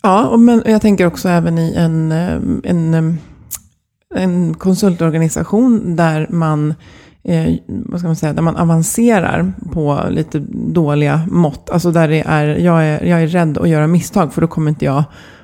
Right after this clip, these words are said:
få ta mig vidare i den här organisationen. Det här har vi pratat om i avsnittet om misslyckanden. Att, eh, om vi har en kultur där misslyckanden leder till att, eh, jag inte, jag kanske får vara kvar eller inte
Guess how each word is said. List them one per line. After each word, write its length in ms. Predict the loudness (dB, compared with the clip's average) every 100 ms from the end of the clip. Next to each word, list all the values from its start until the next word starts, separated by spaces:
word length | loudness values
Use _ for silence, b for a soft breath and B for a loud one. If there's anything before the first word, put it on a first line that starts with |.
| _
få 60 | -6
ta 120 | 0
mig 140 | 2 2
vidare 320 | 2 2 2
i 40 |
den 80 | 2
här 140 | 0
organisationen. 720 | 0 -2 -2 -2 0 2 2
Det 60 | 2
här 80 | 2
har 60 |
vi 100 | 2
pratat 340 | 0 -2 -2 -4
om 180 | -2 -2
i 220 | -2 -4 -4
avsnittet 440 | -6 -6 -6 -4
om 160 | 0 0
misslyckanden. 720 | 0 -2 -2 0 -4 -4 -2
Att, 260 | -2 -4 -10 B B B B
eh, 260 | -2 -2 0
om 100 | 2
vi 100 | 4
har 260 | 4 4 4
en 160 | 2
kultur 360 | 0 0 2 2
där 120 | 2
misslyckanden 880 | 2 0 -2 -2 2 2 2 2 -2 -4
leder 460 | -4 -2 -2 -2
till 360 | -2 -2 0 -2
att, 380 | -4 -6 -6 -2
eh, 80 | -2
jag 340 | 0 0 0
inte, 500 | 0 -2 -2 -2 -2 -4 B B B B B B
jag 140 | -2 0
kanske 260 | 0 0
får 320 | -2 0 0
vara 160 | 0 -4
kvar 500 | -2 0 2 2 2
eller 420 | 2 2 2 0
inte 340 | -2 -2 -2